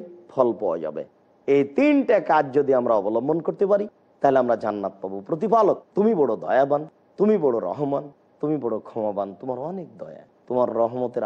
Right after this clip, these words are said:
আশাধারী হয়ে বলছি, তুমি আমাদেরকে একটু তোমার ভয় ভীতিতে কেঁদে আমাদেরকে জান্নাতে নিয়ে যাওয়ার সুযোগ করে দাও। প্রতিপালক, আমাদেরকে বাড়িতে থাকার সুযোগ দাও, আমাদের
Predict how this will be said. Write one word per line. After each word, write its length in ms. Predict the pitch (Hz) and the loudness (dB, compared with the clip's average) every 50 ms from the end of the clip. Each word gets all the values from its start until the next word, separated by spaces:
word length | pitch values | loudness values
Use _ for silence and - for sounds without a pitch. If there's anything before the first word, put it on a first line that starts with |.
| 107 120 | -2 -4
আশাধারী 440 | 120 - 131 120 110 110 117 120 120 110 | -4 -2 -4 -2 -2 -2 -4 -2 -2 -2
হয়ে 120 | 117 113 104 | -4 -4 -4
বলছি, 320 | 110 107 101 101 - - 117 98 82 - _ _ _ _ _ _ _ _ - | -6 -6 -6 -8 -10 -10 -8 -8 -10 -14 _ _ _ _ _ _ _ _ -2
তুমি 140 | 156 151 147 135 127 | 2 4 4 6 6
আমাদেরকে 560 | 127 135 143 139 135 139 135 131 - 147 143 127 117 101 80 71 - _ _ _ _ _ _ - | 6 4 4 4 4 2 0 2 2 2 2 4 2 0 -2 -8 -14 _ _ _ _ _ _ -2
একটু 380 | - 135 170 170 - - - 196 185 135 | 2 2 2 2 0 -4 -2 -2 -2 0
তোমার 200 | - 156 147 143 131 120 110 | 0 0 2 2 0 0 -4
ভয় 240 | 101 107 123 131 131 123 113 | 0 2 4 4 4 2 0
ভীতিতে 400 | 113 123 123 123 131 123 - 127 113 - - _ - | -2 -4 -4 -4 -6 -6 -4 -6 -6 -6 -8 _ -4
কেঁদে 380 | 117 120 120 113 110 135 127 117 92 82 - _ _ _ _ - - | -2 0 0 2 2 2 2 2 0 -4 -10 _ _ _ _ -6 -4
আমাদেরকে 380 | 120 120 123 117 120 107 98 117 110 92 | -2 -2 0 -2 -2 -4 -4 -6 -6 -6
জান্নাতে 420 | 117 110 110 113 113 110 107 - 113 101 101 | -4 -4 -4 -2 -2 -4 -4 -4 -6 -6 -6
নিয়ে 160 | 104 104 104 98 107 | -6 -6 -4 -4 -2
যাওয়ার 200 | 104 98 95 - - - | -2 -2 -4 -6 -10 -10
সুযোগ 260 | - 117 113 131 - - - | -10 -6 -6 -6 -8 -8 -12
করে 140 | - - 67 - 62 | -12 -12 -12 -12 -12
দাও। 120 | 58 - - _ _ _ _ _ _ _ _ _ _ - | -14 -14 -16 _ _ _ _ _ _ _ _ _ _ -10
প্রতিপালক, 520 | 147 143 147 170 156 175 165 147 120 98 - - _ _ _ _ _ _ _ - | -8 -4 -4 0 2 2 2 2 0 -2 -6 -8 _ _ _ _ _ _ _ -6
আমাদেরকে 380 | 117 123 127 127 127 120 107 123 117 104 | -2 0 0 0 0 -2 -4 -4 -4 -2
বাড়িতে 280 | 101 98 117 120 113 113 107 | -2 -2 -2 -4 -6 -8 -14
থাকার 220 | 117 104 110 117 113 - | -12 -10 -10 -10 -10 -10
সুযোগ 220 | - 160 151 160 - - - | -12 -10 -10 -10 -12 -12 -14
দাও, 140 | - - - _ _ _ _ _ _ _ _ _ _ - | -14 -16 -16 _ _ _ _ _ _ _ _ _ _ -2
আমাদের 320 | 123 131 135 135 135 139 | 0 2 2 2 2 0